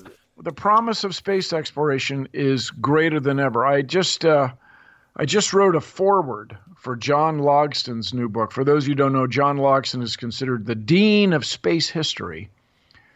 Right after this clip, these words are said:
And, uh, it's called A Few Small Steps.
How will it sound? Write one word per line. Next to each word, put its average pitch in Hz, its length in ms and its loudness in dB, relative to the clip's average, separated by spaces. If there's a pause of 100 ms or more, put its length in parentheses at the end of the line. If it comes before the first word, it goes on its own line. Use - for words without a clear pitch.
(400)
And, 147 340 4
uh, 147 120 4
it's 165 200 0
called 170 500 2 (480)
A 147 80 -8
Few 202 320 -4
Small 170 500 2
Steps. - 720 -6